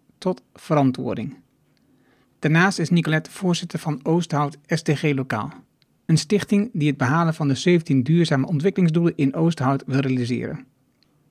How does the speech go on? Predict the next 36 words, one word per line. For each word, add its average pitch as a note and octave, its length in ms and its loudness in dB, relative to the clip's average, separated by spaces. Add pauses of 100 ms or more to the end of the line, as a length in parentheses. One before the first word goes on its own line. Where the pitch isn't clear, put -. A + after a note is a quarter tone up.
(380)
Hieruit G3 520 2
is E3+ 200 2
er D#3 260 0 (240)
de C#3 180 -2
wens F3+ 240 2
ontstaan F3 460 0
het - 320 -6
mogelijk E3+ 360 2
te E3 60 -2
maken D#3 460 0
dat D3+ 160 -2
er C#3+ 80 0
in C3 200 -2
iedere G3+ 220 2
gemeente D#3+ 440 2
een C3 200 2
eigen F3 420 0
S - 20 -8
T - 60 -8
G D3 120 -2
Lokaal C3 380 0
ontstaat. B2 540 -8 (1200)
Dat F3+ 120 2
probeert F3 320 4
zij D#3+ 180 4
momenteel D3+ 440 2
te D3 100 -2
realiseren C#3+ 580 2
met C3+ 140 -2
de D3 60 -4
maatschappelijke F3 720 -2
onderneming C#3+ 720 2
S D#3+ 160 -2
T - 80 -4
G D3+ 320 -2
Lokaal. B2+ 460 -6